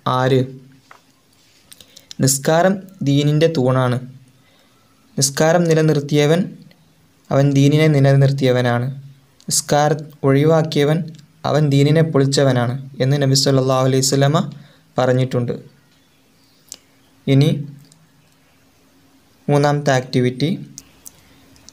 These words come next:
രണ്ട് വീതം എഴുതുക. ഒന്നാമത്തെ ചോദ്യം, നിസ്കാരത്തിൻ്റെ ഷർത്തുകളിൽ നിന്നും രണ്ടെണ്ണം എഴുതുക. രണ്ടാമത്തെ,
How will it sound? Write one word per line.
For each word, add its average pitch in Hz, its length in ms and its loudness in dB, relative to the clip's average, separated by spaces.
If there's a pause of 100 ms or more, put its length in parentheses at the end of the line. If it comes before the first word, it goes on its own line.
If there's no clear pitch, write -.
(160)
രണ്ട് 143 240 2 (100)
വീതം 156 340 0 (380)
എഴുതുക. 127 340 2 (1900)
ഒന്നാമത്തെ 139 420 0 (100)
ചോദ്യം, 131 300 0 (760)
നിസ്കാരത്തിൻ്റെ 165 880 0 (240)
ഷർത്തുകളിൽ 139 640 0 (160)
നിന്നും 131 280 -2 (200)
രണ്ടെണ്ണം 139 580 0 (220)
എഴുതുക. 127 400 0 (220)
രണ്ടാമത്തെ, 135 600 0